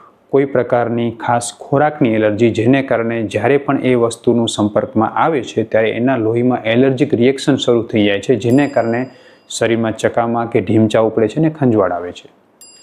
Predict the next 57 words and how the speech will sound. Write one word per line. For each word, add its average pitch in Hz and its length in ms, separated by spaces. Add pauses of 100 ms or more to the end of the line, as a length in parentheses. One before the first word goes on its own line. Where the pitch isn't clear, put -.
(140)
જે 110 140
માત્ર 113 340
એલર્જીની 123 500
ગોળી 117 260
લેવાથી 107 460
બેસી 127 340
જાય 104 200
છે 110 160
અથવા 123 200
તો 131 100
થોડો 135 220
સમય 117 260
પછી 110 260
ઓટોમેટિકલી 113 640
બેસી 110 340
પણ 104 200
જાય 95 200
છે. - 240 (600)
ડૉક્ટરો 147 440
જ્યારે 127 240
લોહીમાં 120 440
એલર્જીનો 113 460
રિપોર્ટ 107 380
કરાવે 127 340
છે - 200
ત્યારે 117 260
અનેક 160 400
પ્રકારની 127 340
એલર્જી 117 360
જોવા 107 240
મળે 104 240
છે. 98 220
કોકને 110 360
અથાણા 110 300
નહીં 107 220
હોય 107 120
છે, 104 140
કોઈને 104 280
ઘઉંની 113 340
એલર્જી 110 340
હોય 104 120
છે, 107 100
કોકને 104 260
બાજરાની 110 440
એલર્જી 110 260
હોય 107 120
છે, 107 120
કોકને 107 340
ઠંડકની 131 540
એલર્જી 113 360
હોય 104 180
છે, - 160
આવી 131 220
તો 147 120
અનેક 156 480
એલર્જી 110 440
છે. - 240